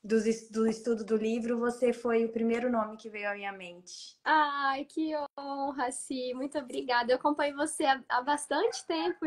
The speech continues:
Speaker 2: já até. E fico muito honrada com o convite. Também admiro muito, muito você. Tô em oração aí pela tua caminhada.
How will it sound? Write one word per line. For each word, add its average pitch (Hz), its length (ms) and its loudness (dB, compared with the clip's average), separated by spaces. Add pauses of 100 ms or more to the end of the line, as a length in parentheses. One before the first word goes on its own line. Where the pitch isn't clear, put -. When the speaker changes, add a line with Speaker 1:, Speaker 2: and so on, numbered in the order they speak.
Speaker 2:
já 262 300 2
até. 233 380 0 (1000)
E 247 140 -4
fico 277 260 0
muito 277 260 -2
honrada 285 540 4
com 302 100 0
o 294 60 -2
convite. 269 680 -4
Também 269 260 -2
admiro 302 360 0
muito, 330 460 0
muito 311 320 0
você. 294 640 0
Tô 285 180 0 (380)
em 277 140 2
oração 269 500 2
aí 254 160 4
pela 254 220 0
tua 269 160 -2
caminhada. 247 840 2